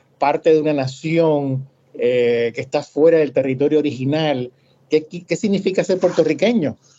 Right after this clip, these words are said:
en la diáspora? ¿Qué significa ser cubano en el exilio? Y cómo,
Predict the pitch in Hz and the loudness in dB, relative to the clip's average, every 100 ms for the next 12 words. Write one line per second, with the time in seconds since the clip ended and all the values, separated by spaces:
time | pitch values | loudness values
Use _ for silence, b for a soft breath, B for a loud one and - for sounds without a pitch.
0 | - 120 127 120 113 107 - 117 110 131 | -8 -6 -4 -4 -2 -4 -6 -6 -6 -6
1 | 165 156 151 160 151 165 165 143 170 175 | -6 -6 -4 -4 -2 -2 0 0 2 0
2 | 147 131 b b - 127 123 127 - 135 | -2 -4 b b -10 -4 -2 -2 -4 -4
3 | 127 120 123 147 139 147 170 175 170 | -2 0 -2 -4 -4 2 2 4 0